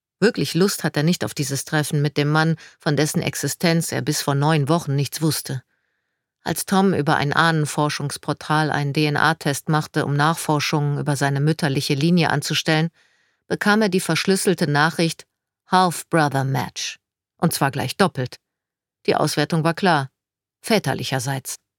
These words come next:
„Noch ein Familiengeheimnis“, dachte Tom damals. Mit einer dementen Mutter und Problemen im Job war sein Leben kompliziert genug.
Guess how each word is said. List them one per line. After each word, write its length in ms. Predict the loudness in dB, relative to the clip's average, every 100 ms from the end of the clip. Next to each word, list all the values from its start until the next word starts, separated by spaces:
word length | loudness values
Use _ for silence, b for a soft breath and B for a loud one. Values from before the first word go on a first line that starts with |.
| _ _ _ _ b b b b b b b _
„Noch 220 | 0 0 0
ein 140 | -2
Familiengeheimnis“, 1000 | 0 0 2 2 0 0 0 2 0 -2 -10 _ _ _
dachte 320 | -8 -6 -6
Tom 240 | -2 0
damals. 420 | 2 2 2 0 -6 _ _ _ _ _ _ -6
Mit 100 | 0
einer 180 | 2
dementen 460 | 2 4 4 2 2
Mutter 360 | 2 2 0 0
und 100 | -2
Problemen 560 | -6 0 2 2 2
im 140 | -2 0
Job 340 | 0 0 -2
war 100 | -2
sein 180 | 0 0
Leben 300 | 2 0 0
kompliziert 640 | -2 -2 -4 -2 -2 -2
genug. 420 | -2 -2 -2 -6